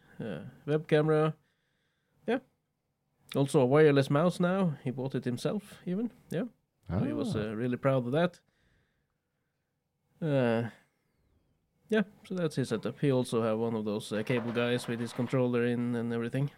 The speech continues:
Speaker 1: So,
Speaker 2: So I see. The
Speaker 1: A-,
Speaker 2: Joker.
Speaker 1: and, uh, and, and, uh, the pop filter and everything for his microphone as well.
Speaker 2: Oh, yeah.
Speaker 1: And he has
Speaker 2: What
Speaker 1: the
Speaker 2: w-
Speaker 1: same headset as I do, only his is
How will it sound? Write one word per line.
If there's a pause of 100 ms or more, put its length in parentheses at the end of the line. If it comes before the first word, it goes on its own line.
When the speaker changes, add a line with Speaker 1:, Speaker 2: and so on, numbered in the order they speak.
(360)
Speaker 1:
So,
Speaker 2:
So
I
see. (400)
The
Speaker 1:
A-,
Speaker 2:
Joker.
Speaker 1:
and,
uh, (140)
and,
and,
uh,
the
pop
filter
and
everything (880)
for
his
microphone
as
well. (800)
Speaker 2:
Oh,
yeah. (400)
Speaker 1:
And
he
has
Speaker 2:
What
Speaker 1:
the
Speaker 2:
w-
Speaker 1:
same
headset
as
I
do,
only
his
is